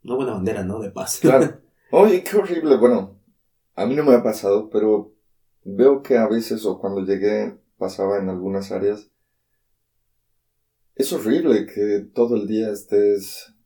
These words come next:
Speaker 2: eh, enojado,
Speaker 1: Ujú.
Speaker 2: estresado, sin querer ver al de al lado, al del edificio contigo,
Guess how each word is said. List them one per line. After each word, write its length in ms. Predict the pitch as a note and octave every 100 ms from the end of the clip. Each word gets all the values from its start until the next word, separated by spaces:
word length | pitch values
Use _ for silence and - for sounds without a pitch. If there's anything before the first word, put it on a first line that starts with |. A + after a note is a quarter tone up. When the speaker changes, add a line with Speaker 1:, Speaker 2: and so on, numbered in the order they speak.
| _ -
Speaker 2:
eh, 320 | G2 F#2+ G2
enojado, 1000 | G2 F#2+ F#2+ G#2+ A2 A2 A2 G#2+ G2+ F#2+
Speaker 1:
Ujú. 160 | F#2 A2+
Speaker 2:
estresado, 800 | - F2+ F#2+ G2 G2 G2 G2 G2
sin 220 | G2 F#2+
querer 260 | F#2+ F#2+ F#2+
ver 140 | G2
al 160 | F#2+ F#2+
de 80 | G2
al 80 | G2
lado, 400 | G2 G2+ G2 F#2+
al 140 | F#2
del 140 | F#2
edificio 400 | F#2 F#2+ G2 -
contigo, 720 | - F#2+ F#2+ G2 F#2+ F#2+ F#2+